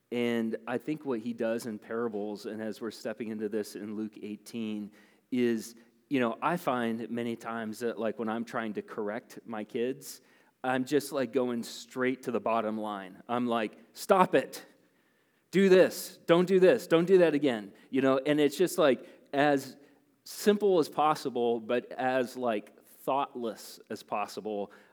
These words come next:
I'm trying to correct my kids by just saying, "Stop," you know? And what I love is, like, what would it take for me to actually sit down and tell my kids a story, <laughs> right? To be like,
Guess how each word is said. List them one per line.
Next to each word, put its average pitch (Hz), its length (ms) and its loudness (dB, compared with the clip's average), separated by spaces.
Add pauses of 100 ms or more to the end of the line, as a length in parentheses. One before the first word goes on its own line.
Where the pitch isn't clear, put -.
(100)
I'm 123 180 0
trying 131 320 -4
to 110 220 2
correct 123 640 -8
my 113 180 -4
kids 117 380 -2
by 117 180 -4
just 120 240 -4
saying, 123 220 -4
"Stop," - 500 2 (480)
you 123 140 -2
know? 117 220 0 (440)
And 147 260 2
what 160 160 2
I 151 120 4
love 147 580 2
is, 131 160 0
like, 131 220 0
what 156 360 -2
would 277 140 2
it 151 180 -2
take 151 320 -4
for 123 180 -6
me 127 440 -6 (320)
to 143 180 2
actually 139 440 -4
sit - 360 -6
down 127 240 -4
and 117 120 -6
tell 127 220 -4
my 117 200 -6
kids 120 260 -8
a 104 60 -10
story, 107 640 -10 (200)
<laughs> - 160 -20
right? 208 380 -6 (540)
To 160 80 0
be 156 120 4
like, 131 280 2